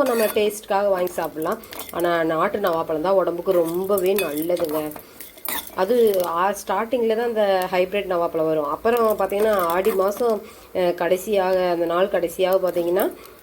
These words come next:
நம்மளுக்கு நாட்டு நவாப்பழமே நிறைய இடத்துல கிடைக்கும். வில்லேஜில் இருக்கிற, நாங்க பார்த்தீங்கன்னா வில்லேஜ் தான், அதனால நவாப்பழம் எங்களுக்கு ஜாஸ்தியாவே கிடைக்கும்.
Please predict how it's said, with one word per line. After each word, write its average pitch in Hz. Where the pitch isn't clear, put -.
நம்மளுக்கு 180
நாட்டு 170
நவாப்பழமே 170
நிறைய 160
இடத்துல 180
கிடைக்கும். 165
வில்லேஜில் 185
இருக்கிற, 170
நாங்க 170
பார்த்தீங்கன்னா 190
வில்லேஜ் 175
தான், 175
அதனால 175
நவாப்பழம் 170
எங்களுக்கு 160
ஜாஸ்தியாவே 160
கிடைக்கும். 160